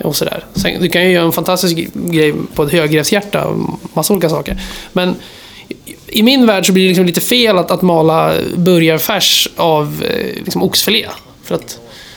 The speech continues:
det är klart du kan göra det, det kan säkert bli fantastiskt, men det är, det är ännu godare att bara steka den som den är. Eh, men den här prioritetsordningen jag pratar om, att vi handlar från små producenter som har koll på djurhållning, bra slakt,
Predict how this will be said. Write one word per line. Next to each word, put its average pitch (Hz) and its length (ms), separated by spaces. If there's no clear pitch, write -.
det 202 60
är - 20
klart 196 180
du 180 60
kan 175 120
göra 175 120
det, 175 60
det 160 60
kan 160 100
säkert 170 160
bli 156 80
fantastiskt, 170 540
men 160 360
det 165 60
är, 160 220
det 170 180
är 175 120
ännu 156 120
godare 160 320
att 160 60
bara 156 120
steka 160 220
den 147 120
som 156 80
den 165 100
är. 165 120
Eh, 170 320
men 180 420
den 180 180
här 170 100
prioritetsordningen 196 760
jag 208 100
pratar 175 240
om, 160 80
att 165 100
vi 220 240
handlar 170 600
från 160 420
små 214 300
producenter 170 540
som 151 180
har 151 80
koll 175 320
på 170 100
djurhållning, 180 640
bra 160 180
slakt, - 480